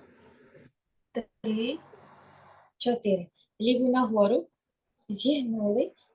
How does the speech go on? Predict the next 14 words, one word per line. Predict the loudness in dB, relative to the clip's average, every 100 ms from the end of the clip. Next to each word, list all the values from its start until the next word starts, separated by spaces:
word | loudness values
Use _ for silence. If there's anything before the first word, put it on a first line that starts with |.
| _
Взяли | 0 2 4 4
за | 4 2
лікоть | 2 -4 -6 -6 -8 -6
себе | -4 0 -2 -2
і | -2 0 0
тягнемо | 4 4 2 -4
з | -10
праву | -4 -2 -2 -4
сторону. | -12 -12 -12 -16 -14
Раз, | -12 -10 -8 -8 -8 -10 _ _ _ _ _ -20 -20 -20 _ -14
два, | -8 -2 2 4 6 4
ще | 4 2
тягнемось. | 4 2 2 0 -4 -6 -14 -20 _ -8
Три, | 2 4 4